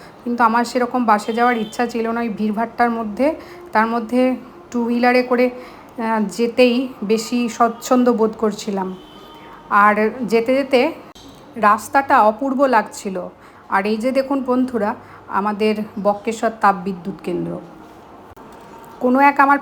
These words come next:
Facebook বন্ধু, আহ, সে বলেছিল যে বক্রেশ্বর তাপবিদ্যুতেও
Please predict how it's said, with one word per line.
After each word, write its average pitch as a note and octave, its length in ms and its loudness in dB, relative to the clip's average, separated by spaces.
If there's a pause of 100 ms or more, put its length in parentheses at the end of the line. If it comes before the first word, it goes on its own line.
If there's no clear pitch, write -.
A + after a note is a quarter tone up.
Facebook A3+ 400 0 (100)
বন্ধু, B3 460 -2 (520)
আহ, G#3 420 0
সে B3 220 -2
বলেছিল A#3+ 600 0
যে A3 400 0
বক্রেশ্বর B3+ 520 -2 (100)
তাপবিদ্যুতেও B3+ 840 0